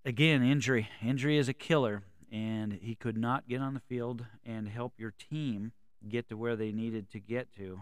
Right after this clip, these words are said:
Uh, more than likely, if you were depending on Aaron Jones a whole lot, you didn't even make the playoffs. Ramondre Stevenson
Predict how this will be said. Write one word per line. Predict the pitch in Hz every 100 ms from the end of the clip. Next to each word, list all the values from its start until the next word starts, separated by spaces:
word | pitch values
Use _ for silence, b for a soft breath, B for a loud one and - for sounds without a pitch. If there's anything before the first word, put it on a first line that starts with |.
| 104
Uh, | 95 92 92
more | 101 113
than | 117 110
likely, | 117 123 - 110
if | 104 110
you | 113
were | 107
depending | 98 - 131 123 113 - 113
on | 107 -
Aaron | 127 123 110
Jones | 120 127 123 - - - - - - - - 110
a | 98
whole | - 175 139
lot, | 110 110
you | 113
didn't | 123 117
even | 117 110
make | 110 101
the | -
playoffs. | - 104 92 - -
Ramondre | 104 127 135 123 113
Stevenson | - 151 160 151 - 147